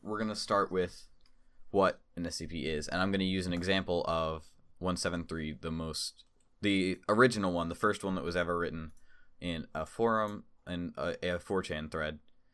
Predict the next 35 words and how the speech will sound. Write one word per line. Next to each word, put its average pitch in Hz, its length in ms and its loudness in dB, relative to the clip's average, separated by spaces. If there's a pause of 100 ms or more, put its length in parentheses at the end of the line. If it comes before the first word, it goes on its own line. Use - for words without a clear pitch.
(480)
uh, 80 60 -4
along 82 300 -2
with - 100 -10
a 80 40 -6
picture, 80 540 -4 (460)
which 85 200 -4
is 78 200 -6
copyrighted, 73 640 -4 (640)
and 73 160 -8
is 71 100 -8
the 76 120 -6
only 73 180 -6
copyrighted, 62 640 -8 (220)
uh, 71 200 -6
material 71 380 -8
on 73 80 -10
the 71 80 -10
website 69 440 -8
that - 200 -6
isn't 76 400 -10 (160)
under 76 220 -10
Creative 71 320 -10
Commons, 95 340 -8
I 104 60 -6
think. 113 360 -8
I 82 60 -4
don't 78 120 -4
know. 71 120 -8 (480)
I 85 60 -6
don't 85 80 -4
know 85 80 -4
what 80 60 -4
I'm 80 60 -6
talking 73 260 -6
about. 69 180 -10